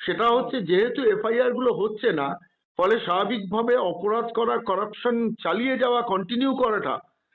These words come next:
Speaker 1: একটা ট্রেন্ডে পরিণত হবে। অর্থাৎ যখন দেখবেন অপরাধী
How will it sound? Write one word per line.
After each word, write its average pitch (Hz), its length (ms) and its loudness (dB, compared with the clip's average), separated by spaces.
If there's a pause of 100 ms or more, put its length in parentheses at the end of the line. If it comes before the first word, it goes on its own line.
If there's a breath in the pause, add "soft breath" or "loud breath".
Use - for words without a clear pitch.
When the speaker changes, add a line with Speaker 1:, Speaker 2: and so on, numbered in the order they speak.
(160)
Speaker 1:
একটা 196 200 -2
ট্রেন্ডে 262 580 2
পরিণত 247 380 0
হবে। 175 260 2
অর্থাৎ 190 340 0
যখন 220 280 0
দেখবেন 208 480 0
অপরাধী 226 600 0